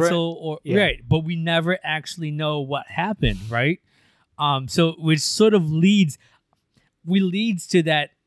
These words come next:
Speaker 1: can there
Speaker 2: Mm.
Speaker 1: be a part two? Just like kinda Ordinary People, where we go, "Is there a part two to the movie now?" Right? Just kinda like Hello, Love, Goodbye.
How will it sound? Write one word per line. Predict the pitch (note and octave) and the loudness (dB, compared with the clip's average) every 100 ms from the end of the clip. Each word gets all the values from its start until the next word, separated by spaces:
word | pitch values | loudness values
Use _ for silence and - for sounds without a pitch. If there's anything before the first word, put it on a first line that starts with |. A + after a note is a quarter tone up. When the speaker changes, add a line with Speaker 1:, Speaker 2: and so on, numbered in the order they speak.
| _ | _
Speaker 1:
can | - C#3+ | -6 -4
there | C3 C3 | -2 -2
Speaker 2:
Mm. | |
Speaker 1:
be | C3+ | -4
a | C3 | -6
part | - C3+ B2 | -4 -4 0
two? | A3 G3 | 4 4
Just | D3 D#3+ | 4 0
like | F3 | -2
kinda | - E3+ E3 | 0 -2 0
Ordinary | F3 F#3+ G3 F3+ D#3 | 2 2 2 0 0
People, | E3 C#3+ B2+ - _ _ - | -2 -2 -4 -6 _ _ -4
where | D#3 | -2
we | E3 | 0
go, | D#3+ D#3 C#3+ C3 _ _ | 2 4 2 -2 _ _
"Is | A#2+ | -4
there | B2+ | -2
a | A#2+ | -2
part | - B2+ - | -2 -2 4
two | A3 G#3+ C3+ - _ _ - | 6 6 4 -2 _ _ 0
to | D3+ | 2
the | |
movie | C#3+ C3+ A#2+ A#2 | 2 0 -2 -4
now?" | G#2+ F2+ - _ - | -6 -10 -16 _ -2
Right? | C#3 F3 - _ | -2 -2 -6 _
Just | - D#3 - | -4 -4 -2
kinda | F3 F3 | -2 0
like | E3 D3+ | 0 0
Hello, | - D3 D3+ | 0 0 2
Love, | D#3 C#3+ | 2 2
Goodbye. | C#3 C#3 F3+ G#3 G#2 | 2 4 2 0 -4